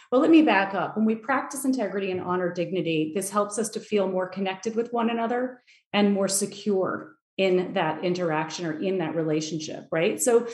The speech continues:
and, and of course, the formula, like most things in life, it's not either or, it exists on a spectrum. It's not like an interaction is healthy or unhealthy, or a relationship is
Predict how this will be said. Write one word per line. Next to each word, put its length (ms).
and, 240
and 120
of 160
course, 180
the 100
formula, 840
like 180
most 240
things 220
in 140
life, 320
it's 160
not 320
either 260
or, 300
it 80
exists 360
on 120
a 20
spectrum. 680
It's 200
not 260
like 220
an 100
interaction 560
is 160
healthy 380
or 120
unhealthy, 720
or 160
a 40
relationship 560
is 120